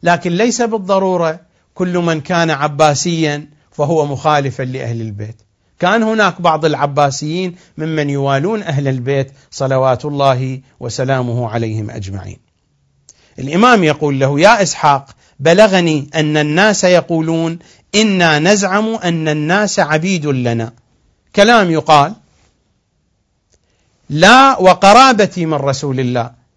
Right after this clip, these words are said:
صلى الله عليه وآله وسلم ما قلته قط،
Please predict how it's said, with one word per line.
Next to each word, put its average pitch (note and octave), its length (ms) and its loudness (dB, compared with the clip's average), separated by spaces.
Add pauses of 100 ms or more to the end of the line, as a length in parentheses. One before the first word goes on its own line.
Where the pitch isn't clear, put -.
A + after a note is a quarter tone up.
(140)
صلى D3 280 2
الله D#3 340 6
عليه C#3+ 360 2
وآله C3 520 0
وسلم D3+ 560 -4
ما A#3+ 160 6
قلته F#3+ 560 -2
قط، - 440 -2